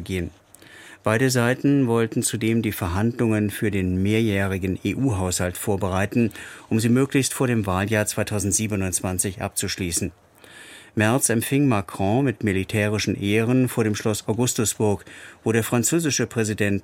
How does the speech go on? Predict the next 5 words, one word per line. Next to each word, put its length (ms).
de 80
Gaulle 480
Bundeskanzler 640
Adenauer 720
neunzehnhundertzweiundsechzig 1500